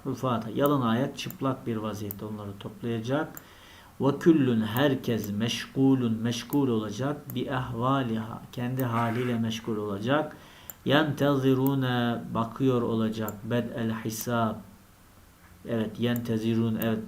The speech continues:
özür dilerim. Bu nazar değil, intezara, bekleme anlamında. Bekleyecekler, bed'el hisab, hesabın başlamasını bekleyecekler. Fi mevkifin sa'bin ve tavilin, zor bir yerde,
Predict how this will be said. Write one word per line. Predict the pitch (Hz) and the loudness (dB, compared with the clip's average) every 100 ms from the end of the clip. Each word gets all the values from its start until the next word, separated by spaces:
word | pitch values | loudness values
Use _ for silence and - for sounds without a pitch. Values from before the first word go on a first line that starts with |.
| - | -10
özür | - 113 120 | -6 -4 -4
dilerim. | 110 104 101 | -6 -6 -4
Bu | 113 110 | -2 0
nazar | 113 110 110 | 0 0 0
değil, | 135 139 | 0 -2
intezara, | 131 113 117 110 143 139 | -4 -4 -4 -2 -2 -2
bekleme | 113 - 120 113 | -2 -2 0 0
anlamında. | 110 101 104 104 139 156 - - - - - | 0 -4 -6 -4 -2 -4 -8 -18 -20 -18 -4
Bekleyecekler, | 127 131 135 135 127 139 139 143 151 139 120 113 | -2 -2 2 6 6 6 4 4 6 6 2 2
bed'el | 143 139 131 123 123 | 0 2 0 0 -2
hisab, | 127 120 147 135 120 110 113 | -6 -4 0 2 2 0 -4
hesabın | 131 123 143 127 131 147 120 | -4 -2 2 2 0 -2 0
başlamasını | 113 113 - 120 117 117 127 135 220 - - - - | 0 0 -2 -2 0 -2 0 2 0 -4 -14 -14 -2
bekleyecekler. | 117 113 113 107 104 101 127 143 | -2 0 0 2 0 0 2 2
Fi | 143 135 131 | 2 2 2
mevkifin | 113 117 135 131 - 110 110 131 139 131 | 2 4 4 2 -2 -2 0 -2 0 -2
sa'bin | - - 135 127 113 120 131 131 117 | -4 0 2 2 2 0 0 0 0
ve | 123 123 | 0 0
tavilin, | - 120 110 123 127 117 104 95 | -4 -4 -2 -2 0 0 0 -2
zor | 98 110 147 135 120 | -2 2 4 4 2
bir | 120 | 0
yerde, | 110 110 110 107 107 120 107 | 0 0 0 -2 0 0 0